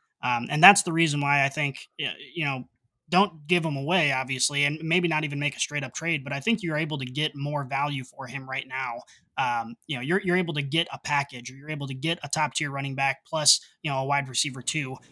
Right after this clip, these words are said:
or a good flex play. And I think that's a realistic option for you at this point.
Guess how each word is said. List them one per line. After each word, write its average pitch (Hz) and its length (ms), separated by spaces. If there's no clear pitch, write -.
or 135 120
a 131 40
good 139 240
flex 156 300
play. 120 320
And 147 80
I 147 80
think 208 160
that's 202 160
a 160 60
realistic 151 480
option 131 320
for 120 180
you 120 80
at 120 80
this - 100
point. - 220